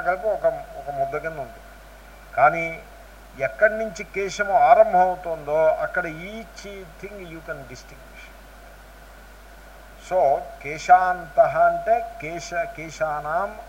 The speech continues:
అంతః అంటే ఎండ్, అవసానం. And what kind of end? ఎండ్ అంటే మీరు ఈ ఎండ్ చూడకూడదు, ఎందుకంటే వివర్తతే, విడిపోయి ఉండేది. ఇప్పుడు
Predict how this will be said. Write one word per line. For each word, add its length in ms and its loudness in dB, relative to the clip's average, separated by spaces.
అంతః 400 -4
అంటే 160 -12
ఎండ్, 240 -8
అవసానం. 480 -2
And 120 2
what 220 10
kind 220 6
of 160 4
end? 160 4
ఎండ్ 180 0
అంటే 200 0
మీరు 140 -4
ఈ 20 -6
ఎండ్ 220 0
చూడకూడదు, 500 -4
ఎందుకంటే 300 0
వివర్తతే, 720 2
విడిపోయి 680 -4
ఉండేది. 560 -14
ఇప్పుడు 180 -10